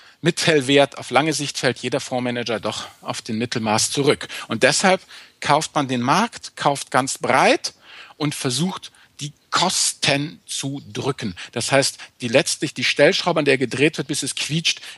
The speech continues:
ist, ist die Kosten. Die Kosten müssen runter. Man versucht einfach nach Kosten, äh, den Marktdurchschnitt abzugreifen und, und fertig.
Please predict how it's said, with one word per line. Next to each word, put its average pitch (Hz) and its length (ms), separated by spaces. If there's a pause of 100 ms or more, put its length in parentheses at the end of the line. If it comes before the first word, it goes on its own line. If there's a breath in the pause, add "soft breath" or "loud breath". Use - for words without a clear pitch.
ist, - 360 (260 soft breath)
ist - 160
die 135 60
Kosten. - 400
Die 104 80
Kosten 170 400
müssen 135 240
runter. 190 300
Man 156 160
versucht 151 520
einfach 160 400
nach 135 380
Kosten, 165 580 (300 loud breath)
äh, 131 220 (160)
den 131 100
Marktdurchschnitt 123 640
abzugreifen 131 840 (300 loud breath)
und, 117 380 (320)
und 123 160
fertig. - 560